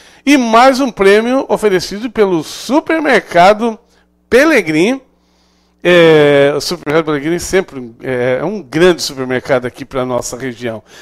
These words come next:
Vai estar presenteando uma torta, tá certo? Ele estará presenteando uma torta, o Zequinha vai estar aqui. Isso mesmo, o gerente do Supermercado Pelegrim vai estar aqui pra gente sortear essa torta pra você também. Então, vê bem,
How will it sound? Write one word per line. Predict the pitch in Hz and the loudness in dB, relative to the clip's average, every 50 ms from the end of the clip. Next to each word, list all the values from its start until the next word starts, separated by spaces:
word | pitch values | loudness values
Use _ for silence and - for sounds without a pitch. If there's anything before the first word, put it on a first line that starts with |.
| - - - | -20 -20 -18
Vai | 127 123 151 185 214 | -6 0 2 4 4
estar | 196 - - 214 220 214 | 2 2 2 2 2 2
presenteando | 214 208 196 165 190 220 208 - - 180 190 214 214 208 220 - - | 2 0 -2 -2 -2 -4 -6 -4 0 0 0 0 0 -4 -12 -12 -10
uma | 202 196 214 240 247 240 - | -8 -6 -4 0 0 0 0
torta, | - _ _ - 202 208 202 180 - - 143 120 104 | -2 _ _ 4 6 6 6 6 4 2 -2 -4 -4
tá | - - 131 110 | -4 -6 -8 -6
certo? | - - 202 233 233 226 - 151 104 - _ _ _ _ _ - _ - | 0 2 4 4 2 2 -2 -8 -8 -8 _ _ _ _ _ -20 _ -10
Ele | 143 147 | -8 -8
estará | 139 - - 143 156 202 | -6 -2 0 2 2 2
presenteando | 208 - 214 175 165 190 175 - - 180 196 214 - - | 2 0 -2 -4 -2 -4 -4 -2 0 0 0 -2 -4 -6
uma | 214 254 302 311 277 196 | -4 -2 0 0 0 0
torta, | - - 220 247 240 330 | 2 2 2 2 2 2
o | 269 | 2
Zequinha | 226 285 277 277 - 294 294 311 294 | 2 2 2 0 -2 0 2 2 4
vai | 285 311 | 4 2
estar | 285 - 349 320 | 2 2 0 -2
aqui. | - - 277 285 254 - _ - - - - - | 0 2 2 2 2 0 _ -12 -20 -20 -8 -4
Isso | 202 240 - 294 | -4 -4 -4 -2
mesmo, | 247 226 240 262 233 226 | 2 4 4 4 4 2
o | 220 185 | 0 2
gerente | 202 190 185 214 240 233 | 2 4 4 4 2 0
do | 226 | -4
Supermercado | 247 220 202 202 180 190 220 220 202 | -6 -4 -2 0 0 2 0 0 0
Pelegrim | 214 190 190 208 | 0 0 0 0
vai | 214 220 226 - | 0 -2 -2 0
estar | - 226 190 | 2 2 2
aqui | - - 175 208 214 - _ - - _ | 2 0 -2 -4 -4 -6 _ -18 -20 _
pra | - 190 185 | -4 -2 -2
gente | 151 208 226 - | -2 -2 -6 -4
sortear | - 202 190 - - 180 185 202 - | -2 -2 -2 0 2 2 2 2 4
essa | - 196 220 220 - - 233 208 | 2 2 0 0 0 -2 -4 -4
torta | - _ - 202 196 196 190 - 220 | -2 _ 4 6 6 6 4 2 -2
pra | - 196 208 | -2 -2 -4
você | 202 208 196 - 208 208 | -4 -4 -2 -2 -4 -2
também. | - 254 233 185 160 139 | 0 0 0 0 0 -2
Então, | 131 - - 269 - | 0 2 2 4 4
vê | 311 294 | 4 4
bem, | 254 220 143 117 104 | 4 4 2 2 -4